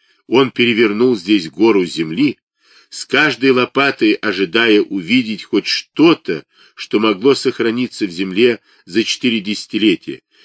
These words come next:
и что с определенной долей уверенности можно было бы отнести к ней, пуговицу, гребешок,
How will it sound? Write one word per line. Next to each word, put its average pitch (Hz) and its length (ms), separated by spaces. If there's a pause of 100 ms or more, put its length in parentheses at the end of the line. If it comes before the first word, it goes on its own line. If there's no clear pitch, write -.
и 117 100
что 131 220
с - 120
определенной 113 800
долей 98 500
уверенности 156 760
можно 143 420
было 143 280
бы 123 140
отнести 107 540
к - 120
ней, 87 360 (500)
пуговицу, 107 640
гребешок, 101 840